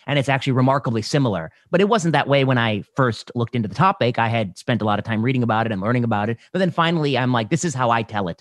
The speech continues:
to myself, how I tell it to others." And so, um, you know, uh, the moment that kind of set, ge-, gels in your mind, uh, I think it's pretty easy to write. And so I write very quickly, probably as quickly as I talk, really,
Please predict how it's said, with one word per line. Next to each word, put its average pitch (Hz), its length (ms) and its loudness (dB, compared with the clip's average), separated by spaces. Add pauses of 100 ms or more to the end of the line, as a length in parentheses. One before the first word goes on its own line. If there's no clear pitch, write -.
(140)
to - 80 -10
myself, 170 480 0
how 120 80 0
I 101 80 -2
tell 113 160 -6
it 98 60 -8
to 92 100 -4
others." 73 320 -10 (360)
And 156 200 2
so, 165 320 2
um, 143 320 2 (240)
you 170 100 2
know, 139 280 2
uh, 131 180 2
the 139 140 0
moment 165 460 2
that 139 200 0 (120)
kind 139 180 -2
of 110 40 -2
set, - 300 -4
ge-, 135 280 0
gels 135 400 2
in 123 80 2
your 117 120 0
mind, 107 480 0 (240)
uh, 117 60 0
I 120 140 2
think 147 200 -4
it's - 100 -8
pretty 131 340 -2
easy 120 300 0
to 110 320 -4
write. 101 480 -2
And 117 240 -4
so 113 400 0
I 113 160 0
write 120 240 0
very 113 140 -2
quickly, 98 360 -4
probably 139 280 0
as 120 80 -2
quickly 139 200 0
as 117 80 2
I 113 80 2
talk, 123 400 -2
really, 120 360 0